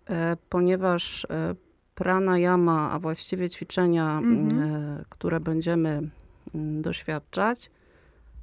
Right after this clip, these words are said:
Speaker 1: ciągle nawiązuję do tych warsztatów, ale myślę, że to, to ważne, e, bo osoby, które to poznają, mogą bezpośrednio przejść do medytacji.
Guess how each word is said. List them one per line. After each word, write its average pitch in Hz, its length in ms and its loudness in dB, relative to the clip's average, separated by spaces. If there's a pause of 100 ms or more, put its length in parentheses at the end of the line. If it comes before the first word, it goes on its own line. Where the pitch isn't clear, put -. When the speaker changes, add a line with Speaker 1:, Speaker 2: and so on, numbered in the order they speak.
(240)
Speaker 1:
ciągle 160 300 -2
nawiązuję 165 480 2
do 160 100 -2
tych 160 200 -4
warsztatów, 165 600 -2
ale 151 140 -2
myślę, 156 340 -4
że 156 160 -6
to, 147 320 -6
to 160 160 -10
ważne, 160 540 -4 (680)
e, 165 360 -4
bo 156 200 -4
osoby, 185 340 -4
które 175 240 -4
to - 120 -6
poznają, 202 440 -4
mogą 165 500 0
bezpośrednio 170 760 -2
przejść 165 400 -4
do 156 120 0
medytacji. 160 800 -2